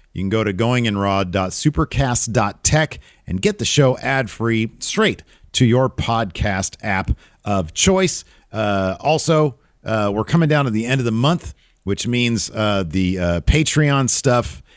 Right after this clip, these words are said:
If you go to the twenty dollar Patreon tier, for twenty dollars, you get the Friendo Care Package, including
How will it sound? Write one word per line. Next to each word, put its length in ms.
If 240
you 140
go 400
to 180
the 80
twenty 560
dollar 380
Patreon 640
tier, 420
for 120
twenty 360
dollars, 520
you 140
get 500
the 80
Friendo 420
Care 220
Package, 440
including 600